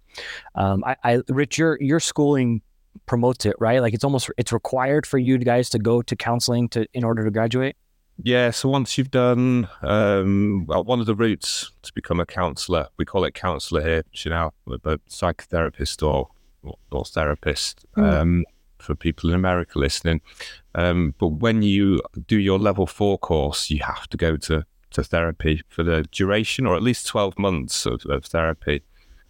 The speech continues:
Speaker 2: Um, and then something that's different over here than the U S is that once you are a qualified therapist, if you're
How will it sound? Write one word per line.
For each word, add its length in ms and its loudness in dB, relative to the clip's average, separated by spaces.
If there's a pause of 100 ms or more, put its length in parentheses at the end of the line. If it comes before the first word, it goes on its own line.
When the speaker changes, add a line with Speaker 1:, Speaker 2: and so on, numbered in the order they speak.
(240)
Speaker 2:
Um, 480 2
and 140 0
then 100 2
something 340 -2
that's 140 0
different 360 -4
over 220 0
here 320 2
than 420 0
the 100 0
U 220 2
S 300 -2
is 140 -4
that 180 -2
once 340 -2
you 160 2
are 320 2 (760)
a 80 -4
qualified 720 -2 (500)
therapist, 720 -2
if 180 -2
you're 500 2